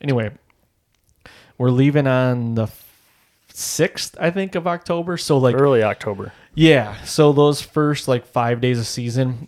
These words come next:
Speaker 1: and my goal, my first goal is to kill a buck here behind my house, um, or around my house
Speaker 2: Before the trip.
Speaker 1: before the trip.
Speaker 2: Six days
Speaker 1: Mm-hmm.
Speaker 2: of hunting before
Speaker 1: Yep.
Speaker 2: the trip.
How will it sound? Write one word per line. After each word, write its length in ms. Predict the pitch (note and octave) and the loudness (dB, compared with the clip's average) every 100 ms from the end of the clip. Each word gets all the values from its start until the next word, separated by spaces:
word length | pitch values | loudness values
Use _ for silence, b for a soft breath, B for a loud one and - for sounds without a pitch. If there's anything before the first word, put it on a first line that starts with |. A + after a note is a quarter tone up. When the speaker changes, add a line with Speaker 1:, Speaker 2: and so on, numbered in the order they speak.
| - | -8
Speaker 1:
and 200 | - A#2+ | -4 -2
my 120 | A#2 | -2
goal, 440 | A2+ B2+ B2+ B2 A#2+ | -2 2 4 2 0
my 140 | A#2+ | -4
first 360 | A#2 C#3 C3 C3 | -4 -2 -2 -2
goal 220 | B2+ A#2+ | 0 0
is 60 | A2+ | -2
to 80 | - | -8
kill 220 | - B2 | -4 -4
a 40 | A2 | -2
buck 320 | A2+ G#2+ - | -4 -6 -10
here 680 | - - C3 A#2+ A2+ G#2+ - | -12 -4 -2 0 -2 -6 -8
behind 280 | G#2+ A#2+ A#2 | -6 -4 -4
my 120 | G#2 | -6
house, 520 | A2 A2 G#2 A2 - E4+ | -8 -6 -6 -8 -14 -10
um, 280 | C3 G#2+ G#2 | -8 -8 -8
or 180 | - A#2+ | -4 -2
around 240 | A2+ A2+ A2+ | 0 -2 -2
my 120 | G#2+ | -6
house 380 | G#2+ G#2+ - - - | -6 -10 -12 -16 -8
Speaker 2:
Before 400 | B2 A#2+ - A2+ | -4 -4 0 0
the 100 | G#2+ | 0
trip. 360 | - A2+ G2 - - | -4 -4 -4 -8 -10
Speaker 1:
before 280 | A2+ A2+ | -6 -4
the 80 | G#2+ | -4
trip. 280 | A2 G#2 G2+ _ - | -6 -10 -14 _ -14
Speaker 2:
Six 280 | - B2+ - | -8 -6 -2
days 460 | A#2 G#2 G2 - _ - | 0 0 -6 -12 _ -16
Speaker 1:
Mm-hmm. 300 | C3 G#2 A#2 | -14 -8 -4
Speaker 2:
of 100 | A2 | -2
hunting 500 | A2 G#2+ - G#2 G2+ - | -2 -6 -8 -10 -10 -12
before 380 | A2 - A#2 G#2+ | -12 -4 -2 -2
Speaker 1:
Yep. 80 | |
Speaker 2:
the 80 | G#2+ | -4
trip. 260 | - - | -10 -14